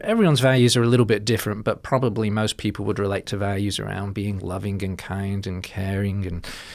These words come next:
courageous and honest and open. And, you know, um, a, a, a simple way to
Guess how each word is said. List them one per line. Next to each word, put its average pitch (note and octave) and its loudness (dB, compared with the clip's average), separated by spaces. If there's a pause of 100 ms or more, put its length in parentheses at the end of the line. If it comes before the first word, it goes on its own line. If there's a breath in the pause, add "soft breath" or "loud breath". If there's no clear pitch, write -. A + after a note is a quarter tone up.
(240 loud breath)
courageous G2+ 0
and G2 0
honest G2+ 0
and F#2+ -2
open. F#2+ -4
And, F#2 -6
you G#2 -2
know, F#2+ -2
um, F#2+ -4 (260)
a, A#2+ -8
a, - -8
a A#2 -2
simple G#2+ 2
way G2+ 4
to F#2+ 0